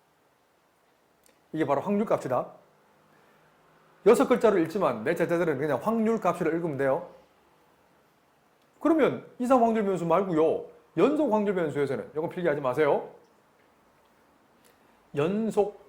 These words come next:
확률 변수에서의 확률 값은 뭐라 부른다? 뭐라 부를까요? 밀도 대신 한번 찍어보세요. 확률 밀도 함수란 말을 쓴단다.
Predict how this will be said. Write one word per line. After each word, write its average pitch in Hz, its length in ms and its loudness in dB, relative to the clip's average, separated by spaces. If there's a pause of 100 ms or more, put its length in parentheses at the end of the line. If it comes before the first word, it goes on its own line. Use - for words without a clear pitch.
(160)
확률 208 460 -2
변수에서의 143 680 -2
확률 175 300 -4
값은 127 280 -6
뭐라 101 160 -6
부른다? 147 440 -4 (1080)
뭐라 110 160 -10
부를까요? 117 420 -4 (320)
밀도 160 260 -4
대신 123 300 -4 (720)
한번 123 180 -14
찍어보세요. 110 460 -8 (2500)
확률 165 580 -4 (920)
밀도 180 580 -4
함수란 113 500 -10
말을 87 180 -14
쓴단다. 90 400 -20